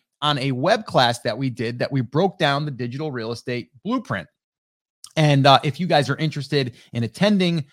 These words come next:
an upcoming web class,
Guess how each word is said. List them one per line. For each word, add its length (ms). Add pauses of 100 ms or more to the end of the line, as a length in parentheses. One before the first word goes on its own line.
(200)
an 160
upcoming 760 (300)
web 260
class, 580